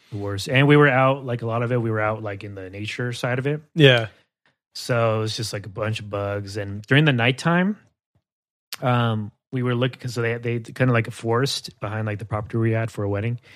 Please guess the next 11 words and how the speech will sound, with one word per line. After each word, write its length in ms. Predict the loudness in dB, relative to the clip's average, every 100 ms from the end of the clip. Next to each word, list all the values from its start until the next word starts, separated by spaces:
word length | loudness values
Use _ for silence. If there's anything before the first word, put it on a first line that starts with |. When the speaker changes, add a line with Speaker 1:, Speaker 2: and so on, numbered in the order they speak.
| -20 -20 _ _ -12 -2
Speaker 1:
And 140 | 2
you're 80 | 2
just 320 | 2 0 0
hearing 520 | 0 4 6 6 4
this, 260 | 2 0 2
like, 320 | 2 2 -2
like, 380 | -2 -2 -4 -10
uh, 180 | -6 -6
s-, 300 | -8 -12 -14
I, 160 | -14 -16 _ _ _ _
like, 320 | -4 -4 -4